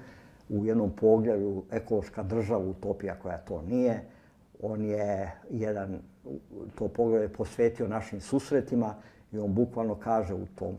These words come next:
teškom periodu kada se raspadala Jugoslavija, kada nisu znali šta da rade i kako da odrede novi cilj,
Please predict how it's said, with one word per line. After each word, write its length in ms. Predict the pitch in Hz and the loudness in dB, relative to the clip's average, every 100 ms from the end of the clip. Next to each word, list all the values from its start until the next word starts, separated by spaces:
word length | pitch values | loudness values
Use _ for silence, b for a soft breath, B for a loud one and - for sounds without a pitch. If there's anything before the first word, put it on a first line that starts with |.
| - | 2
teškom 400 | 127 120 - 104 | 4 4 4 -2
periodu 420 | - 101 104 95 95 | 0 0 2 0 -4
kada 180 | 87 | -8
se 160 | 82 87 | -10 -4
raspadala 500 | 101 - 120 104 104 | -4 -4 -4 -2 0
Jugoslavija, 760 | 101 104 101 - 104 104 95 - B B B | 0 -2 -2 -6 -4 -4 -6 -8 B B B
kada 240 | - 110 110 | -2 0 4
nisu 340 | 123 135 127 | 6 6 2
znali 420 | 101 127 131 117 - - | 2 4 6 6 2 -12
šta 300 | - - 143 | -6 2 6
da 140 | 120 | 8
rade 500 | 110 113 113 117 101 B B B - | 8 8 8 6 6 B B B -2
i 260 | 107 101 - - - | 0 0 -6 -18 0
kako 280 | - - 127 | 0 4 8
da 100 | 113 | 12
odrede 520 | 123 135 131 104 104 | 12 12 12 8 8
novi 380 | 113 135 107 95 | 10 10 8 2
cilj, 400 | - - 175 156 | 0 6 8 6